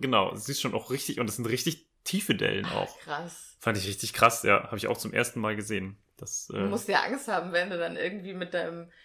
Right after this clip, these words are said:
Speaker 2: wenn du im, äh, Wagen drin bist, im Wohnwagen drin bist und im Bett liegst und dann fängt's draußen an zu hageln,
Speaker 1: Ja.
Speaker 2: musst du ja Angst haben, dass dir dann die Hagelkörner durchs Dach schießen.
Speaker 1: <laughs>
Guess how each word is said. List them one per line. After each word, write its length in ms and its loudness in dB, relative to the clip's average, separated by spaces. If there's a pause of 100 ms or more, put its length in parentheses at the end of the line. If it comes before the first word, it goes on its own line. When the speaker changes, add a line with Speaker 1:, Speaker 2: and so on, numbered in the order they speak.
(140)
Speaker 2:
wenn 140 -4
du 80 -2
im, 600 -2
äh, 420 0 (160)
Wagen 500 0
drin 260 -2
bist, 180 -6
im 140 -4
Wohnwagen 420 -4
drin 220 -8
bist 300 -6
und 240 -8
im 160 -6
Bett 220 -2
liegst 340 -4
und 100 -6
dann 160 -2
fängt's 260 -8
draußen 340 -4
an 160 -6
zu 200 -2
hageln, 460 -2 (120)
Speaker 1:
Ja. 280 2
Speaker 2:
musst 200 -8
du 40 -2
ja 100 4
Angst 260 -2
haben, 260 0
dass 200 -2
dir 400 2
dann 200 0
die 140 -4
Hagelkörner 1200 -2
durchs 360 -4
Dach 240 2
schießen. 720 4
Speaker 1:
<laughs> 600 4